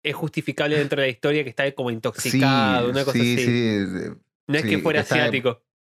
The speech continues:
Speaker 2: e-, es, es el cuento de That Yellow Bastard en, en Sin City,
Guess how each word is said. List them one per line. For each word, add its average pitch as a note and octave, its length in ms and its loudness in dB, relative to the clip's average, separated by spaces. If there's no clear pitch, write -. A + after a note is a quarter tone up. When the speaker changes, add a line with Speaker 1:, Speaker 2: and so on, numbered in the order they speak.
Speaker 2:
e-, D3+ 380 -6
es, C#3 120 0
es D3 220 2
el C#3+ 100 0
cuento C#3 280 2
de A#2+ 80 4
That A#2+ 180 0
Yellow A#2+ 300 2
Bastard A#2+ 580 0
en, F2+ 460 -2
en G2+ 300 0
Sin A2+ 200 2
City, G2 380 -2